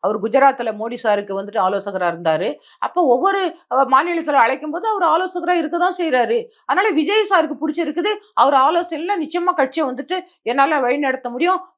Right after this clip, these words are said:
ரெண்டாயிரத்தி இருபத்தாறுல நிச்சயமா அவர் ஆலோசனையில நான் வந்துட்டு இந்த, அஹ், தமிழ்நாட்டுல வெற்றி பெறுவேன், அதனால எனக்கு பிடிச்சிருக்கு, அவரு அதுக்கு தகுதி உள்ளவர்னு அவரு நினைக்கிறாரு, அதனால கொண்டாந்துருக்காரு. இப்ப இவரு ஒருவேளை தகுதி இல்லைன்னு நினைச்சா டி எம் கேல அவங்க எடுத்துக்க வேண்டாம்.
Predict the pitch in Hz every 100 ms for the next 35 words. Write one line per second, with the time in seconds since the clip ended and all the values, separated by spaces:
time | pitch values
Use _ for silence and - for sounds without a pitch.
0 | 196 247 277 277 247 269 262 262 240 247
1 | 233 _ 208 202 339 330 254 233 233 247
2 | 247 226 233 294 311 _ 196 220 226 226
3 | 254 226 202 196 175 - - 180 180 208
4 | 247 226 214 190 175 190 220 196 185 185
5 | 180 - - 320 370 453 370 277 339 269
6 | 311 311 294 302 427 415 _ - 294 330
7 | 277 226 208 269 302 254 311 359 311 262
8 | 269 311 220 330 330 294 294 285 381 415
9 | 330 330 - 226 202 170 151 151 139 -
10 | - - 254 269 392 427 403 403 415 415
11 | 339 370 359 320 311 320 262 269 427 320
12 | 339 370 330 320 320 247 220 214 185 156
13 | 127 -